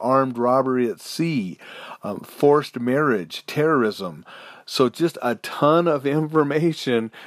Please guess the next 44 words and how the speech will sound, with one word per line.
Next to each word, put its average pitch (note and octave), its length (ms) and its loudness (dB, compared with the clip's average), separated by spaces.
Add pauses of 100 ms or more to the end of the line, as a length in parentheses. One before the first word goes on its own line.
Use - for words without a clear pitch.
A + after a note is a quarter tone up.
(160)
available A#2 920 2
at A2+ 220 -2
the A#2 100 -4
Secretary B2 440 -2
of A2+ 60 -2
State's A#2 280 -4
website A#2 520 -2
to F#2+ 100 -4
help A#2 300 -2
you G#2+ 320 -2 (280)
when A2+ 240 -2
you're A2+ 120 -2
traveling. F#2+ 600 -2 (400)
So A#2+ 580 6
I've A#2 220 -2
sort C#3 200 4
of C#3 60 2
repeated D#3+ 440 -2
myself C#3 380 2
now, C3+ 240 4
but B2+ 140 0
I A#2 60 0
have B2 240 0
given C3+ 300 0
you B2+ 120 0
a - 20 2
lot A#2 260 0
of G#2 100 -4
the G#2 100 -4
topics D3 640 2
that B2 120 0
you'll A#2 180 2
find D3+ 500 0
there. B2+ 360 2 (500)
So B2 380 2
my B2+ 240 2
advice C3+ 500 2
to A#2 180 -2 (120)
anyone G#2+ 840 0
traveling C#3 760 2
to C#3 360 4
a A2+ 80 0
different B2+ 480 0
country, A2+ 540 -2